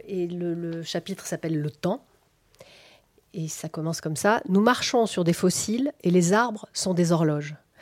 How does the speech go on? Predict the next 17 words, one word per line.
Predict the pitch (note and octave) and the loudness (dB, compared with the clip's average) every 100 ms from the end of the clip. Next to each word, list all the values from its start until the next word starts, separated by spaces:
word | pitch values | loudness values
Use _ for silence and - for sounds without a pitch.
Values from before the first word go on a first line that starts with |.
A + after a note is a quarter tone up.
| - - - | -18 -18 4
Dans | G3 | 8
leur | A3 A3 | 8 6
tronc, | - - C4+ | 2 6 8
les | A#3 G3+ | 8 8
années | G#3 A#3 | 6 4
clairement | A#3+ A#3 A3+ A3 G#3 | 2 4 4 6 4
affichées. | G3 F#3 - F3 E3+ | 4 0 -2 -2 -2
Dans | F#3 | 2
leur | G3 G#3 | 4 4
silhouette, | - G#3 G3+ G#3+ - - _ - | 0 4 6 4 2 -14 _ -8
chaque | - A#3+ A#3 | -2 -2 -2
saison, | - G3+ F3 F3 - _ _ | 0 2 2 -2 -4 _ _
les | F3 F3+ G#3 | 2 6 6
arbres | G#3+ F3+ E3+ | 4 0 -6
sont | - - A3+ F3+ _ _ | -4 2 2 2 _ _
le | E3+ E3 | -6 -4
temps. | - D#3+ | -2 -4